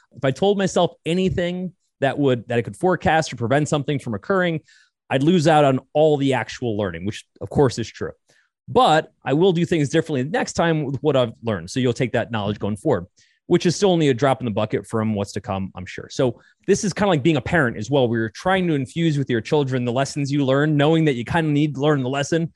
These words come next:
You can't tell somebody what it feels like to touch the stove. You actually have to touch the stove to really understand, although it'd be really cool if you didn't touch the stove. Jen, from, <laughs> from your standpoint, is there anything you could have told former Jen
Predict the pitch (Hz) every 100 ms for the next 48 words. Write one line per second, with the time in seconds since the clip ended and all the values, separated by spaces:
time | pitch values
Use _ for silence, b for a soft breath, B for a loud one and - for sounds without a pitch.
0 | _ 123 143 190 170 - 156 160 165 165
1 | 165 165 - _ _ 180 165 160 151 156
2 | 151 - - 160 165 131 127 - 120 127
3 | - 113 123 - 120 120 131 131 107 117
4 | 127 127 123 120 - 117 143 - b b
5 | b _ - 135 120 120 139 127 - 120
6 | 117 120 110 113 - - - 87 80 _
7 | _ _ _ 143 160 165 151 _ - 165
8 | 131 120 170 - 156 143 180 - 160 175
9 | 156 139 123 - _ _ _ - 165 170
10 | 165 _ - 196 220 220 190 175 - 160
11 | 131 - 143 123 - 131 135 123 120 107
12 | 90